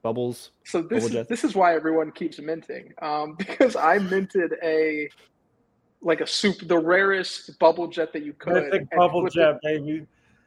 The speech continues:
Speaker 1: Wow.
Speaker 2: Yeah, flipped it for ten thousand ada.
Speaker 1: Oh
Speaker 2: And
Speaker 1: my
Speaker 2: I think
Speaker 1: gosh.
Speaker 2: it's to, to this day the highest sale on those bubble jets that are not, like, the O G.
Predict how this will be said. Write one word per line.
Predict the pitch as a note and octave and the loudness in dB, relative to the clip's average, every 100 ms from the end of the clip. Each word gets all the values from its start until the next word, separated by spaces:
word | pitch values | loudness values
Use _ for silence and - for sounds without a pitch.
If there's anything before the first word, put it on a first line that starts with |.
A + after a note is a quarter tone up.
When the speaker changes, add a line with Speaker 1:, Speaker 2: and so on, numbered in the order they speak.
| _ A#2+ | _ -2
Speaker 1:
Wow. | A2+ | 2
Speaker 2:
Yeah, | A2 G#2 | 4 2
flipped | G#2 G3+ G3+ | 2 2 2
it | A#3+ | -2
for | F#3+ | 0
ten | G#3 G3 G3 | 4 4 6
thousand | F#3 E3+ E3 | 4 2 -2
ada. | E3 F3+ E3 C#3+ C#3+ - | -6 -4 -4 -6 -8 0
Speaker 1:
Oh | D3+ C#3 | 2 2
Speaker 2:
And | |
Speaker 1:
my | A#2 F#2 | 0 -4
Speaker 2:
I | |
think | F#2+ B3+ | -4 -4
Speaker 1:
gosh. | G3 F#2 | -4 -6
Speaker 2:
it's | - | -10
to, | - C4+ - _ | -4 -4 -6 _
to | C#4+ | -4
this | D#4+ C4+ E3+ | -2 -2 -2
day | G3 G#3+ F#3 | 2 2 2
the | E3 | 0
highest | F#3+ F3 E3+ - | 0 0 -2 -6
sale | F3+ E3+ D#3+ | -4 -2 -2
on | D#3+ D#3+ | -4 -8
those | D#3 D#3 - _ | -8 -10 -12 _
bubble | E3 D#3+ D#3 | -4 -2 -6
jets | D3+ C#3+ - _ | -8 -12 -14 _
that | D#3 | -8
are | D#3 | -6
not, | D#3 D#3 - | -4 -6 -6
like, | D3 - | -10 -10
the | D3+ | -4
O | D#3 | -4
G. | D3 D3+ D#3 C#3 | -4 -6 -6 -6